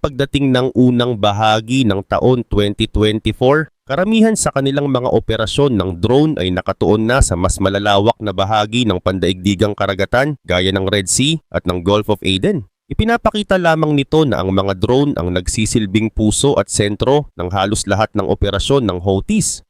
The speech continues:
Kaya naman nang sirain ng United Kingdom ang isa sa mga pagawaan ng drone ng grupo, ito ay naging isang napakalaking dagok sa kanilang kakayahan. Lubos nitong pinahina ang kakayahan ng Houthis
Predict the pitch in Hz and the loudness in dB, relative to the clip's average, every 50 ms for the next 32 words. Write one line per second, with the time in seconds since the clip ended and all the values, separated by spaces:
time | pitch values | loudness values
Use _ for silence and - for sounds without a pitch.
0 | _ _ _ - 165 185 208 214 214 190 180 180 185 165 127 117 107 - - 113 | _ _ _ -2 0 2 2 2 2 2 2 2 0 0 -2 -2 -2 -2 -2 0
1 | 113 113 117 123 131 127 127 123 120 107 113 110 113 113 117 113 - 110 98 - | 2 2 2 2 0 0 0 0 0 0 0 2 2 0 0 0 -2 -4 -4 -2
2 | - 113 117 110 110 123 135 139 110 - 95 - 90 104 - - 123 127 127 - | -2 0 0 2 4 2 2 2 0 -4 -4 -2 -4 -4 -2 0 0 2 2 2
3 | - 90 90 90 92 98 - 104 98 95 101 101 107 107 107 104 113 107 101 101 | 0 0 -2 -2 -2 -2 -4 -2 0 0 2 4 4 4 4 2 2 0 -2 -2
4 | 98 90 101 101 107 107 110 104 101 104 104 98 110 113 113 113 - 135 143 151 | -2 0 2 2 2 2 0 0 -2 -2 -2 0 2 2 2 4 4 4 4 4
5 | 147 _ _ _ - - - 220 220 226 233 214 196 185 170 185 185 - - 127 | 2 _ _ _ -12 -4 0 2 2 2 2 2 0 0 0 -2 -2 0 0 0
6 | - 165 151 147 131 127 123 123 - 135 - 139 135 131 - 147 135 131 107 95 | 2 2 2 2 0 0 0 0 -2 -2 -2 -2 0 -2 -2 0 0 -2 0 2
7 | 104 101 101 104 123 139 - - - 95 - 101 104 104 101 107 107 110 - 117 | 2 0 2 2 2 0 0 0 -2 -2 0 0 0 0 0 0 -2 -2 -2 -4
8 | - 117 117 113 113 156 202 190 120 95 - _ _ _ - 135 165 185 247 - | -2 0 0 0 0 0 -2 -2 -4 -6 -10 _ _ _ -2 -2 0 0 0 -2
9 | - - 202 196 - 196 196 190 - 147 139 131 123 117 127 123 123 123 139 143 | 0 -2 -2 0 0 0 0 0 -2 -2 0 0 0 0 0 0 2 2 2 2
10 | 143 - - 90 95 - 107 101 - 104 104 104 107 117 135 131 110 92 87 85 | 2 0 -4 -6 -6 -4 -4 -2 -2 0 0 0 2 2 2 2 2 0 -2 0
11 | 92 101 98 98 101 - - 151 - - - | 0 2 2 2 2 0 0 0 0 -2 -4